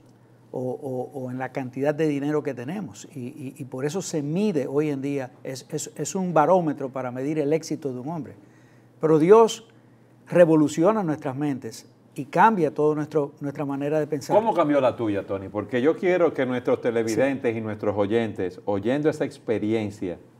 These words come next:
Speaker 2: puedan aplicarla
Speaker 1: Sí.
Speaker 2: a sus vidas.
Speaker 1: Bueno, lo primero es que Dios me enseñó a mí que como cité el texto, que la vida del hombre no consiste en la cantidad de bienes que posee. Y también dice la palabra de Dios, ¿de qué le vale al hombre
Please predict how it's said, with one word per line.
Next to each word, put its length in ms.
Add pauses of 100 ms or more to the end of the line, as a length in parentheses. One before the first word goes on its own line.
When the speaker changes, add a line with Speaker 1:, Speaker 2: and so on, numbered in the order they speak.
(400)
Speaker 2:
puedan 240
aplicarla 520
Speaker 1:
Sí. 40
Speaker 2:
a 40
sus 160
vidas. 240 (140)
Speaker 1:
Bueno, 180
lo 140
primero 480
es 240
que 560
Dios 220
me 120
enseñó 440
a 60
mí 260 (840)
que 440 (560)
como 240
cité 360
el 100
texto, 580
que 140
la 120
vida 280
del 180
hombre 300
no 240
consiste 840
en 120
la 100
cantidad 420
de 140
bienes 320
que 100
posee. 480 (720)
Y 120
también 420
dice 220
la 120
palabra 380
de 80
Dios, 280
¿de 140
qué 140
le 100
vale 240
al 140
hombre 400